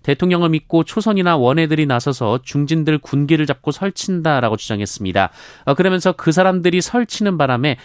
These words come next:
당 위계질서가 깨지고 개판이 됐다라면서 회복하기 어려울 것이라고 말했습니다.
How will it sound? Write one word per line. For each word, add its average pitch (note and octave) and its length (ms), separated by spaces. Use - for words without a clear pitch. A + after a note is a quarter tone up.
당 D3 320
위계질서가 D#3 600
깨지고 E3 400
개판이 D#3 480
됐다라면서 B2+ 720
회복하기 F3 460
어려울 C#3+ 360
것이라고 A#2+ 380
말했습니다. F#2+ 680